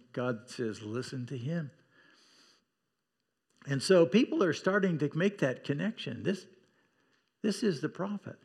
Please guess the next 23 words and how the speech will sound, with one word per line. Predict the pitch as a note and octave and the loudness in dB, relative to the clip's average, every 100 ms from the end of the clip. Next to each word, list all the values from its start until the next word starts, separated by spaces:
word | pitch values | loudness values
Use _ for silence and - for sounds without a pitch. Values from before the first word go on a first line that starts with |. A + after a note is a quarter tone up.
| _ _ _ - - _ _ _ _ _ _ _ _ _ - | _ _ _ -20 -20 _ _ _ _ _ _ _ _ _ -2
But | E3 | 6
they're | A#3 | 8
not | A3+ A3+ G#3 - | 10 8 6 6
so | A#3 A3+ G#3+ | 8 10 10
much | G3 G#3+ G#3 | 8 6 4
interested | A3 G#3 A3+ - A#3 - G3+ F#3 F3 | 0 4 4 4 2 8 10 10 10
in | F3 F3 D3 | 6 4 4
what | F3+ F3 - - - _ _ _ - | 4 4 0 -16 -20 _ _ _ 2
God | E3 A3+ G#3+ | 6 8 8
has | F#3 F3 | 8 8
in | D#3+ D#3+ | 6 6
mind. | E3+ A3+ G#3+ | 8 8 8
They're | F3 | 10
a | |
little | F3 C4 | 10 10
more | B3 A3+ F#3+ | 10 10 8
interested | G3+ - G#3+ - F3 | 6 4 4 6 6
in | E3 | 8
making | F#3 G#3+ G#3 | 8 8 8
this | F#3 F#3 D#3 | 8 6 8
work | D#3+ G3 F#3+ | 8 8 6
for | D#3+ | 2
them. | C#3+ G3+ G3 G#2 | 4 2 0 -2